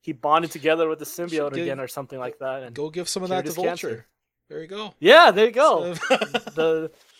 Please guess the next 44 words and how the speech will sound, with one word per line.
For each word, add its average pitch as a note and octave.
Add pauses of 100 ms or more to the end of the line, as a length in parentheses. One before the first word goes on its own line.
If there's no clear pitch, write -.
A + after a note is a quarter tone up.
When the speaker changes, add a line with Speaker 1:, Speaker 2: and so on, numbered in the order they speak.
(100)
Speaker 1:
the F3+
Vul-, G#3+
the E3+
Vulture A#3
symbiote, F3
Speaker 2:
Oh, G3+
God, G3
Speaker 1:
you C#3+
Speaker 2:
that, G3
Speaker 1:
know? E3 (180)
Speaker 2:
that, D#3+
that A3
actually G3
sounds D3
like C3
a A#2
Speaker 1:
It -
Speaker 2:
fucking E3+
Speaker 1:
just G#3+
looks G#3+
Speaker 2:
plot. - (140)
Speaker 1:
like, - (920)
it -
just G#3
looks A3+
like G#3
Overhaul. D3+ (420)
Speaker 2:
Oh, G#2+
God. G2
That D#3+
actually, - (100)
<laughs> -
that E3+ (480)
actually F3+
does C#3+
sound C3+
like A#2+
a G#2+
plot A2+
point G#2+
that G#2
they G#2+
could G#2
do. G#2